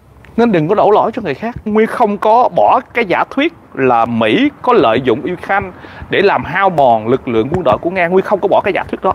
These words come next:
vì Nguyên tôn trọng tất cả giả thuyết. Nhưng mà mình phải biết điều đó thì tại sao mình phải làm? Cái điều đó là Nguyên mới hỏi đó. Tại sao?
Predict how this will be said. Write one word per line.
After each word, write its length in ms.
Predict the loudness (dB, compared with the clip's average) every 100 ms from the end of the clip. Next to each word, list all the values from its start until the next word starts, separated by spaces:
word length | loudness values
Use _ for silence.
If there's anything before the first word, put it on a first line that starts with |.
| -2
vì 100 | -2
Nguyên 160 | -2
tôn 220 | 0 -2 0
trọng 200 | -4 -4
tất 120 | -6
cả 120 | -4 -4
giả 100 | -2
thuyết. 180 | -4 -6 -18 -20 -20 -20 -20 -20 -20 -20 -20 -2
Nhưng 260 | 2 4 4
mà 200 | 2 2
mình 180 | 0 0
phải 100 | 2
biết 180 | 2
điều 120 | 4 2
đó 160 | 2
thì 120 | 2
tại 120 | -2 -2
sao 160 | -2
mình 120 | -2
phải 120 | -4 -6
làm? 180 | -6
Cái 120 | -2 2
điều 140 | 4
đó 120 | 4
là 80 | 4
Nguyên 160 | 2 -2
mới 100 | -2
hỏi 260 | -2 -2
đó. 100 | -6 -6
Tại 160 | -6
sao? 380 | -6 -8 -6 -8